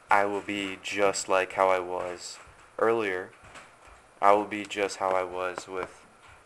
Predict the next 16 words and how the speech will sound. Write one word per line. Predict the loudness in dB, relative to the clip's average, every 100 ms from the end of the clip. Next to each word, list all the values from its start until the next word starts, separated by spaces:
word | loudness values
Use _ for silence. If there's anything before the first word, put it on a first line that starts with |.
| -16 -8
calling, | -2 0 -2 -8 -16 -20 -20 -20 -4
or | 0 2
how | 2
I | 0
am | -4 -10
with | -10 -14
calling | -10 -6 -6 -8 -12 -14
in | -12
person. | -10 -10 -12 -18 -20 _ -20 -20 -20 -20 -12
And | -8
that's | -8 -8
a |
huge | -16 -18 -14 -12 -10 -12 -16 -20 -16
skill | -14 -6 -4 -4
to | -6
have, | -6 -6 -10